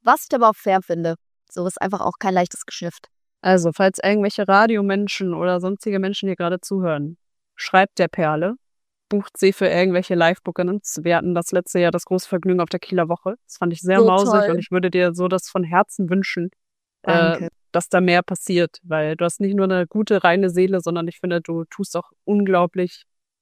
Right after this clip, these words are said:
Speaker 2: Gutes für die deutsche Musikindustrie. Und ich würde mir so
Speaker 1: Danke.
Speaker 2: wünschen, dass, äh, dass das noch ein bisschen mehr gewertschätzt wird.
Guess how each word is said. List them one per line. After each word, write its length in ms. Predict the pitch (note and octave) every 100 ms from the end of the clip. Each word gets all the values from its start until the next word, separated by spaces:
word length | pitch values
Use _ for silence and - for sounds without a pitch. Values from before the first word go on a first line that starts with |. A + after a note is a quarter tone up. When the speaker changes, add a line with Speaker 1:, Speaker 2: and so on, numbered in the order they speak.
| _ _ _ _
Speaker 2:
Gutes 340 | - A3 G#3 -
für 100 | F#3+
die 120 | F3+
deutsche 280 | F3+ F3 F#3
Musikindustrie. 760 | E3 F3+ E3 D3+ - D#3+ F3 A3+ _ -
Und 60 |
ich 60 | E3
würde 200 | C#4+ C#4+
mir 160 | F3+ F3
so 100 | F3
Speaker 1:
Danke. 140 | E3+
Speaker 2:
wünschen, 320 | F3+ F#3 F#3 D#3+
dass, 200 | E3+ -
äh, 380 | - D#3+ D#3
dass 160 | E3 E3
das 180 | E3+ -
noch 120 | E3+
ein 80 | E3+
bisschen 240 | E3 F3
mehr 100 | E3
gewertschätzt 640 | D#3+ D#3 D#3 - D3 - E3+
wird. 160 | -